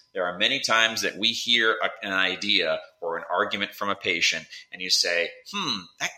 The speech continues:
that makes sense, but I know it's wrong for some reason." And if you can familiarize yourself with logic-, logical fallacies and, uh, rhetorical ploys,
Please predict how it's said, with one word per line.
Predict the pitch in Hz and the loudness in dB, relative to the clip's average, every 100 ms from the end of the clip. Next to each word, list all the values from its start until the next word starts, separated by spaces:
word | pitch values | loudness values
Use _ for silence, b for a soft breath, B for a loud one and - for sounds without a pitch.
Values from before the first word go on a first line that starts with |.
| _ | _
that | 202 214 123 | 2 2 0
makes | 123 139 175 233 - | -6 2 4 4 6
sense, | - 117 101 98 - | 6 6 4 2 2
but | 110 95 | 2 2
I | 98 | 0
know | 101 165 143 | 0 0 2
it's | - - | 0 0
wrong | 95 123 127 123 104 | 4 6 6 4 0
for | 107 | 2
some | 90 107 92 85 | 4 6 4 2
reason." | 82 78 73 69 B B B B - | 0 2 -2 -4 B B B B 4
And | 104 104 101 - | 6 4 0 -4
if | 107 98 | -4 -2
you | 123 | -2
can | 127 107 | -2 -2
familiarize | 113 117 123 120 113 110 | 0 4 6 8 8 6
yourself | 107 110 107 - | 6 6 6 4
with | 98 92 - _ - | 0 -2 -8 _ -2
logic-, | 95 104 - - 98 95 101 | 4 4 2 -4 -12 -6 2
logical | 113 - 110 | 2 2 0
fallacies | - 104 107 107 107 101 98 B B B - | 4 6 6 4 2 2 0 B B B -4
and, | 87 85 85 82 | 0 2 0 2
uh, | 80 78 90 | 4 2 0
rhetorical | - 120 113 107 | -2 2 2 0
ploys, | 98 - 98 92 92 | -4 -4 0 0 0